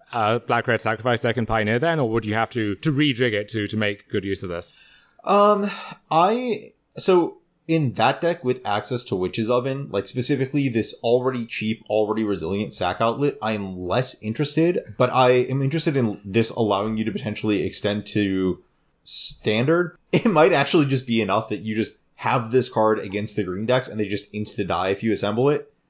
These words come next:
Speaker 2: Maybe I'm underrating how much damage Fling does in the format.
Speaker 1: Yeah, I,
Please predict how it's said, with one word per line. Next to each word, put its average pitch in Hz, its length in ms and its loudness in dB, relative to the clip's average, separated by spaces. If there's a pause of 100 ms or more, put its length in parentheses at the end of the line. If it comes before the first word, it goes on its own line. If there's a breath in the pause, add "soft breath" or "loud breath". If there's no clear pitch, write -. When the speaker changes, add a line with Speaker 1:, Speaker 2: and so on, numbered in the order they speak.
Speaker 2:
Maybe 165 300 2
I'm 160 220 2
underrating 107 500 0
how 104 160 -2
much 101 160 -6
damage 98 260 -6
Fling 98 280 -6
does 87 240 -4
in 82 60 -12
the 71 80 -12
format. - 440 -10 (1400 soft breath)
Speaker 1:
Yeah, 180 300 2
I, 165 180 -4